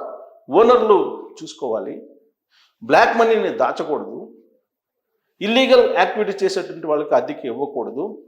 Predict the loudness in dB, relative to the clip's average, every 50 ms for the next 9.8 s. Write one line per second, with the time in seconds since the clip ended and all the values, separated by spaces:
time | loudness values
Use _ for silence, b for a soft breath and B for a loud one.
0 | _ _ _ _ _ _ _ _ -10 -10 -10 -10 -8 -8 -8 -6 -2 -2 -2 0
1 | 0 -2 -2 -2 -4 -10 -16 -18 -20 -20 _ _ _ _ _ _ _ _ _ _
2 | _ _ _ _ _ _ _ _ _ _ -10 -2 2 2 2 4 4 4 4 4
3 | 4 2 -2 -4 -4 0 2 2 2 0 -2 -2 -2 -2 2 2 2 2 0 0
4 | -2 -4 -4 -4 -8 -6 -4 -4 0 2 0 0 0 -2 0 0 -2 -2 -2 -8
5 | -10 -12 -14 -20 -20 _ _ _ _ -4 -4 -4 -4 -8 -10 -8 -8 -8 -8 -4
6 | -2 0 0 0 -2 -2 -6 -6 -8 -12 -14 -14 -14 -16 -12 -10 -10 -10 -10 -12
7 | -20 _ _ _ _ _ _ -8 -6 -4 -4 -4 -6 -10 -12 -16 -18 -20 _ _
8 | _ _ _ _ _ _ _ _ _ _ _ _ _ _ _ -6 -6 -6 -6 -4
9 | -6 -6 -4 -4 -4 -4 -4 -4 -4 -4 -4 -4 -4 -2 -2 -4